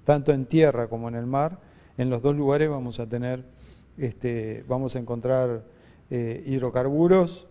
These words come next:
y eso nos va a permitir un cambio sustancial, no solo de la matriz energética, nos va a permitir un cambio sustancial de toda la economía. Son inversiones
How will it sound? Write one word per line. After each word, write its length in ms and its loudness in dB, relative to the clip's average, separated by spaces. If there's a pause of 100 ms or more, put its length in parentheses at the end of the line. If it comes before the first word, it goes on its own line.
(140)
y 140 0
eso 180 0
nos 160 -2
va 100 0
a 60 -6
permitir 800 -4 (380)
un 160 -2
cambio 320 2
sustancial, 720 0
no 140 0
solo 220 -2
de 60 -2
la 100 -4
matriz 280 -4
energética, 560 -4
nos 140 -6
va 60 2
a 60 0
permitir 380 -4
un 80 -2
cambio 280 0
sustancial 480 -4
de 100 0
toda 180 0
la 120 -4
economía. 500 -10
Son 240 -6
inversiones 640 -4